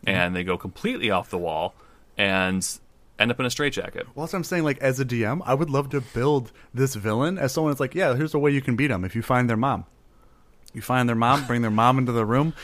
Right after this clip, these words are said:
Speaker 1: and how you find the mom is you have to find the family that they have that is probably maybe somewhere in this city or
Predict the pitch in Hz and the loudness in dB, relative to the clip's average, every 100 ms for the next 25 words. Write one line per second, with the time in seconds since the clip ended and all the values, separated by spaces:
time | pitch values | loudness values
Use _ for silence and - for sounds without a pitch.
0 | - 104 117 113 127 123 113 117 147 120 | -8 0 2 2 2 0 0 0 0 -2
1 | 117 107 120 113 98 - 165 160 117 101 | -6 -6 -4 -4 -4 -2 0 0 -2 -4
2 | - 95 98 107 101 135 147 160 135 123 | -4 -4 -4 -4 -4 -4 0 0 0 -2
3 | 120 117 - 110 107 101 113 107 107 - | -2 -2 -2 0 0 -2 -2 0 -2 -4
4 | 101 101 107 95 | -6 -4 -4 -4